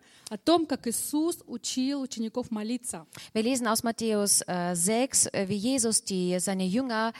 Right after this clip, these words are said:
Speaker 2: gelehrt hat zu beten.
Speaker 1: Так, Матфея шестая глава, девятый, десятый стих.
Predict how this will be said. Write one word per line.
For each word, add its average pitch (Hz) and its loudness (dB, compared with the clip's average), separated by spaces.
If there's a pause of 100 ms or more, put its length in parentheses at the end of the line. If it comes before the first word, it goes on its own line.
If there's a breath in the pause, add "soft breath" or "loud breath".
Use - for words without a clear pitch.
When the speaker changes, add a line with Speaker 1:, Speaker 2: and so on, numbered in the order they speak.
(140)
Speaker 2:
gelehrt 202 0
hat 180 -4
zu 175 -2
beten. 185 0 (320)
Speaker 1:
Так, 202 -10
Матфея 226 -2
шестая 254 -2
глава, 240 -4
девятый, 226 -6
десятый 208 -10
стих. - -6